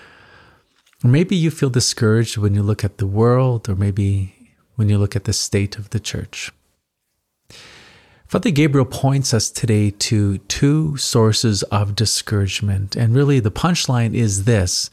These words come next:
there's no good reason to be discouraged in the Christian life. So we'll go to those two sources of discouragement, and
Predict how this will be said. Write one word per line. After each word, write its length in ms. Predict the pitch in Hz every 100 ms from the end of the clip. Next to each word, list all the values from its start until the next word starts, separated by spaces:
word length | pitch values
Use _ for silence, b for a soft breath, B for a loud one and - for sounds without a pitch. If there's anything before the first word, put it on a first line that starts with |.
| B B B B B
there's 220 | - 127 123
no 280 | 143 156
good 300 | 131 95 120
reason 500 | 92 104 95 101 92 92
to 100 | 104
be 100 | 104
discouraged 580 | 101 - 107 98 95
in 120 | 107 101
the 60 |
Christian 380 | - 98 - 104
life. 340 | 98 92 - - _ _ _ _ _ B B
So 160 | -
we'll 100 | 143
go 160 | 147 180
to 440 | - 135 113 110 -
those 300 | 110 107 -
two 160 | - 151
sources 480 | - 127 123 127
of 100 | 117
discouragement, 720 | 113 151 - 104 92 107 120 - -
and 580 | 147 143 127 131 127